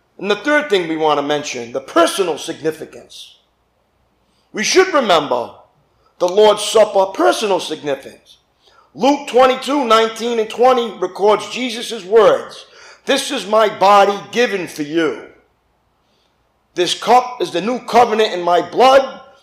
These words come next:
which is poured out for you." Jesus personalizes his statements by using the pronoun you. Jesus told his disciples that he was gonna suffer for them. He was gonna die for them. True,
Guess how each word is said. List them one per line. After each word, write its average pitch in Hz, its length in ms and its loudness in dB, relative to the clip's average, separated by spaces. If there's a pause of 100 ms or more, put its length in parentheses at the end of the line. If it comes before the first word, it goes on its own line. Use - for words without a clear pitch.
(140)
which 170 220 -4
is 156 100 -2
poured 294 420 4
out 311 300 4
for 185 60 -4
you." 156 420 -4 (1160)
Jesus 277 440 -2
personalizes 233 880 2
his 185 200 -4
statements 202 640 0 (360)
by 170 120 4
using 262 600 -2
the 208 80 -2
pronoun 196 800 2
you. 220 420 0 (560)
Jesus 294 480 -2
told 254 320 4
his 247 80 -4
disciples 247 720 0 (200)
that 185 140 4
he 185 60 -4
was 175 140 -6
gonna 240 260 2
suffer - 480 2
for 156 160 -2
them. 123 380 -6 (460)
He 190 100 -12
was 180 140 -8
gonna 208 320 0
die 254 260 6
for 180 180 -2
them. 135 420 -4 (640)
True, 208 640 0